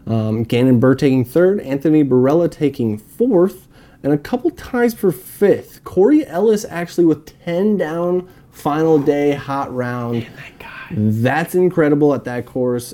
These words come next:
Speaker 2: That's
Speaker 1: And
Speaker 2: incredible.
Speaker 1: very well done, gentlemen. Once again, congratulations to Ricky Wysocki on what is now three championships in a row.
Speaker 2: Back to back to back.
Speaker 1: Let's go, Rick.
Speaker 2: Let's go, Rick.
Speaker 1: I don't,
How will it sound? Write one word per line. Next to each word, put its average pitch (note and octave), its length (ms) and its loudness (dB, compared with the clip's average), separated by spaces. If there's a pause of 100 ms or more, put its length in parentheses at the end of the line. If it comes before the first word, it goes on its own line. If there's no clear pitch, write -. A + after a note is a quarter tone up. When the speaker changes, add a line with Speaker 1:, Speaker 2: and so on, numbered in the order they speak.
Speaker 2:
That's A#2 200 -4
Speaker 1:
And G#2+ 140 -6
Speaker 2:
incredible. A2 760 -4 (220)
Speaker 1:
very F#3 300 4
well D3 200 4
done, A#2+ 260 -2
gentlemen. A#2+ 440 0
Once C#3+ 220 2
again, C#3+ 260 2
congratulations C3 840 0
to C3 80 -2
Ricky B2+ 300 0
Wysocki B2 720 -2
on A2+ 200 -4
what A2 160 -2
is G#2 180 -2
now G#2 280 -6
three E3 600 2
championships E3 800 0
in D3 80 2
a C#3+ 60 2
row. C#3 400 0
Speaker 2:
Back B2+ 380 -8 (220)
to D#3+ 180 -4
back B2 440 -4 (240)
to C#3+ 180 -4
back. A#2+ 340 -4 (1900)
Speaker 1:
Let's A#2+ 180 -4
go, B2 140 2
Rick. - 360 -6 (220)
Speaker 2:
Let's - 100 -20
go, A2 120 -14
Rick. G#2+ 200 -14 (1080)
Speaker 1:
I B2+ 60 -6
don't, D3+ 240 0